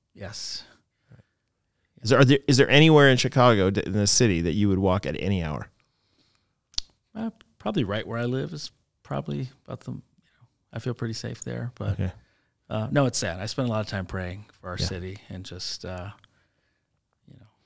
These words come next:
Speaker 1: wanting to see revival
Speaker 2: Yeah, I was
Speaker 1: change.
Speaker 2: gonna say Chicago needs. Uh, my, my, my view is that the local church is where disciples are made, and disciples are the people who bring renewal to cities. And so, if we can get more local churches, healthy,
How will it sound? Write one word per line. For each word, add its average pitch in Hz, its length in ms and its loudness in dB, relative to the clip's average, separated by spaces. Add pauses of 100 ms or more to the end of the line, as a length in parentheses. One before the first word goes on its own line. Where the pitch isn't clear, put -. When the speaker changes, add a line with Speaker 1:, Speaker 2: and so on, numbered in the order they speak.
Speaker 1:
wanting 95 260 -12
to - 100 -12
see - 160 -6
revival 95 640 -6
Speaker 2:
Yeah, 147 160 10
I - 20 10
was 135 100 8
Speaker 1:
change. - 40 6
Speaker 2:
gonna 147 80 8
say 127 160 6
Chicago 147 380 6
needs. 123 240 6 (460)
Uh, 98 120 0 (380)
my, 120 120 -2
my, 143 200 4 (120)
my 127 200 6
view 120 480 8
is 107 180 0
that 104 160 -4
the 110 80 4
local 98 320 0
church - 600 0 (200)
is 104 260 0
where 98 120 2
disciples 98 560 0
are 95 60 2
made, 98 280 2
and 87 120 -2
disciples 95 560 0
are 90 80 0
the 90 100 -4
people - 360 -6
who 101 80 2
bring 95 280 -2
renewal 90 360 0
to 80 80 -6
cities. - 500 -6 (480)
And 80 380 -6
so, 85 560 -2
if 95 220 -8
we 104 160 2
can 87 380 -2 (680)
get 107 160 0
more 104 180 4
local 90 240 -2
churches, - 640 0 (280)
healthy, 104 540 2